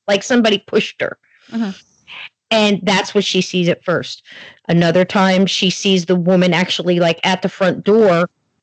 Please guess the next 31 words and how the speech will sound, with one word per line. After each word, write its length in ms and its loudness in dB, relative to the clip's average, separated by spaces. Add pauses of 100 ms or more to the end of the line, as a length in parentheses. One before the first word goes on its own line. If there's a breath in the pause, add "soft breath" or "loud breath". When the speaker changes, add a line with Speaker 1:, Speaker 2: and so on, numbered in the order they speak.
(140)
Speaker 1:
getting 300 2
pushed. 500 -6 (200)
The 60 -8
door's 280 2
not 180 -2
moving, 280 2
nothing 320 -2
else. 140 -4
She 180 -8
just 240 -6
sees 220 -2
this 140 -6
apparition. 480 -2
Now 160 0
she 280 0
thinks 240 -2
she's 200 -8
being 240 0
haunted 520 2 (440 loud breath)
by 140 0
some 260 0
woman 360 2 (500 soft breath)
who's 180 2
falling 360 2
through 180 -2
her 100 0
wall. 420 -2 (680 loud breath)
As 180 -2
time 360 2
goes 340 2
in, 360 4